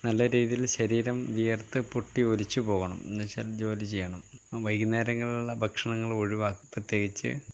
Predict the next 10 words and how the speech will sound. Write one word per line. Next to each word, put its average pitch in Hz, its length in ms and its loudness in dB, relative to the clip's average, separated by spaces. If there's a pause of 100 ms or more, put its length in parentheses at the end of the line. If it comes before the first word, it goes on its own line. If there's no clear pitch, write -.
(140)
ആ, 104 180 -6
സമീകൃത 113 640 0
ആഹാരങ്ങളായിട്ടുള്ള, 113 1200 0
ആ, 107 160 -4
വെജിറ്റബിൾ 107 640 -2
സലാഡ് 104 480 2
പോലെയുള്ള 113 680 -4
സലാഡുകൾ 107 680 0
നന്നാക്കി 110 540 -2
ചവച്ച് 104 760 -2